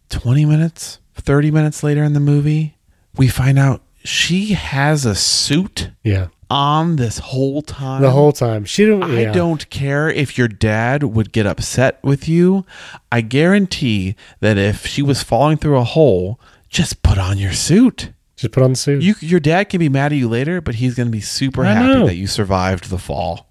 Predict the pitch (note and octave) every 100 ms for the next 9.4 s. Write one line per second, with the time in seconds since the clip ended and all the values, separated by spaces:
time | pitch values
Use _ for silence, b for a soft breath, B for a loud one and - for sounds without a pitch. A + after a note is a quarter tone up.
0 | _ - G2 G#2 - B2 A#2+ A#2+ B2 A2+
1 | - B2+ A#2 A2+ A#2 - - D#3 F#3+ E3
2 | C3+ - D#3+ E3 E3+ A3 F#4 - D#3 C3+
3 | C3 B2 A2+ B2 G2+ - G2+ F2+ _ -
4 | A3+ A3 G3 D#3+ C3 - G2 F2 - -
5 | A2 G#2 F#2+ - A#2+ B2+ E3+ G#3 G#3 -
6 | - B3+ B3+ D4 C#4+ - A3+ A#2+ E3 G#2+
7 | - _ E3 F3 F3+ F3+ F3+ F3+ A#3 D#3
8 | - - _ - F#3+ E3 - F3+ F3 D#3
9 | - D#3 E3+ A2+